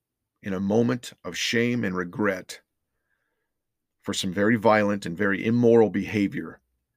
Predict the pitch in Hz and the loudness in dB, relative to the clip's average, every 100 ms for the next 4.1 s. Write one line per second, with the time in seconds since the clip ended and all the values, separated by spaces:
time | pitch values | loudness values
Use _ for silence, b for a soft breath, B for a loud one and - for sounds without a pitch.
0 | _ _ _ _ 85 82 117 - 127 123 | _ _ _ _ -8 -6 -6 -2 0 2
1 | 95 82 - _ _ _ 127 101 101 101 | 0 -6 -16 _ _ _ -8 -6 -4 2
2 | 117 120 - 107 101 113 95 95 - 90 | 2 2 0 0 2 2 0 -4 -4 -4
3 | - - 135 120 95 104 104 92 92 87 | -6 -6 -4 -2 -2 -2 -4 -6 -12 -14